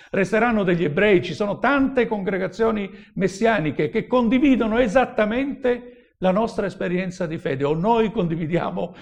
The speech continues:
per meglio dire, esattamente la loro esperienza. Io ho contatti con alcuni di questi, e veramente è un segno importante dei tempi. Allora, fratelli, il nostro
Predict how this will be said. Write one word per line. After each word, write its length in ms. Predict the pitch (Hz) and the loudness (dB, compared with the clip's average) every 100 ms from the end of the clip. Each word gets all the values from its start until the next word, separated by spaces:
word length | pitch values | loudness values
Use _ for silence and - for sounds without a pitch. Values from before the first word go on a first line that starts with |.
| - | -8
per 160 | 233 208 | -2 0
meglio 260 | 202 185 | 2 0
dire, 600 | 175 196 165 151 - - | 0 0 2 0 -4 -8
esattamente 680 | - 160 190 196 190 190 185 | -4 0 0 0 -2 -2 -2
la 140 | 156 | 0
loro 180 | 156 175 | 0 0
esperienza. 540 | 156 - 151 147 127 | -2 -2 -2 -2 -2
Io 160 | 220 277 | -2 -2
ho 80 | 202 | -4
contatti 520 | 190 - 185 143 135 | -6 -4 -4 -4 -8
con 140 | 139 | -10
alcuni 320 | 143 120 135 131 | -10 -12 -10 -10
di 80 | 117 | -10
questi, 480 | 131 117 _ 139 _ _ _ | -14 -18 _ -20 _ _ _
e 140 | - 156 | -8 -4
veramente 680 | 190 190 185 247 220 - - | 0 0 0 -2 0 -2 0
è 120 | 175 | -2
un 160 | 170 | -2
segno 560 | 175 - 202 190 185 202 | -6 -6 -4 -4 -6 -6
importante 1200 | 185 143 147 147 160 151 143 - 147 - _ _ - | -8 -8 -8 -6 -8 -8 -8 -8 -8 -8 _ _ -10
dei 260 | 151 143 | -4 -4
tempi. 580 | 131 147 131 117 - - _ _ _ _ _ | -4 -8 -10 -16 -18 -20 _ _ _ _ _
Allora, 320 | - 220 214 165 | 4 6 6 4
fratelli, 460 | 202 196 196 170 | 2 4 4 2
il 120 | 175 | -2
nostro 840 | 185 220 226 196 190 190 - - _ | 0 0 2 2 2 0 -12 -20 _